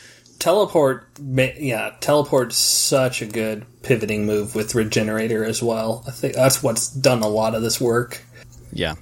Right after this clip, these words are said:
Speaker 2: That and Boots, honestly, is
Speaker 1: Mm-hmm.
Speaker 2: another one, s-, so it can actually hold on to that regen healing. Um, is it meta-defining?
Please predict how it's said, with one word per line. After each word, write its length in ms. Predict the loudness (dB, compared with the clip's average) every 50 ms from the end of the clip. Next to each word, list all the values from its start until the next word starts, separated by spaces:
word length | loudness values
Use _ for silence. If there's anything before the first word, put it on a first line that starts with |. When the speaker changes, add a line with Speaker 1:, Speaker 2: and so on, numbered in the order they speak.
| -16 -20 -20 -20 -20 -20 _ _ _ -2
Speaker 2:
That 180 | 2 2 4 4
and 160 | 2 0 0
Boots, 400 | 0 0 0 0 0 -2 -2 -2
honestly, 540 | -4 -4 -4 0 2 2 2 2 -2 -6 -6 -2
is 140 | 0 2 2
Speaker 1:
Mm-hmm. 60 | 2
Speaker 2:
another 260 | 2 2 2 2 2 2
one, 180 | 0 -2 -2
s-, 200 | -4 -4 -2 0 0
so 180 | 2 2 2
it 120 | 0 0 -2
can 280 | -4 -4 -4 -4 -6 -8 _ _ _ 0
actually 320 | 0 0 0 0 -2 -2
hold 300 | 0 2 4 4 4 4
on 180 | 2 0 0 0
to 80 | -2 -2
that 180 | -2 -2 -2
regen 320 | -2 -4 -4 -2 -4 -4 -4
healing. 360 | -4 -4 -4 -4 -4 -6 -6 -8 -12 -16 -16 -16 -18 -20 _ _ _ -4
Um, 380 | -2 -2 0 0 0 -2 -4 -6 -10 _ _ _ _ _ _ -8
is 140 | -4 0 0 0
it 40 | 2
meta-defining? 840 | 2 2 2 2 2 0 0 2 2 2 2 2 2 0 -2 -4